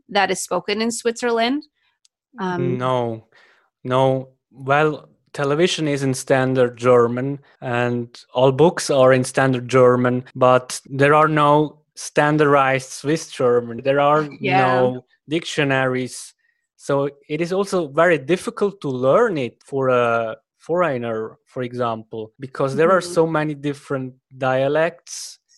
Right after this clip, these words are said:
Speaker 2: So it's, it's really difficult to,
Speaker 1: Yeah.
Speaker 2: to pick one. Yeah. <laughs>
Speaker 1: Absolutely. Absolutely.
Speaker 2: Yeah.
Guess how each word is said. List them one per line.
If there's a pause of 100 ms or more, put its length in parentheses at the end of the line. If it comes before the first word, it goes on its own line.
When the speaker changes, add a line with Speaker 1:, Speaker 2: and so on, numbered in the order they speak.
(240)
Speaker 2:
So
it's, (140)
it's
really
difficult (100)
to,
Speaker 1:
Yeah.
Speaker 2:
to
pick
one. (220)
Yeah. (220)
<laughs>
Speaker 1:
Absolutely.
Absolutely. (120)
Speaker 2:
Yeah.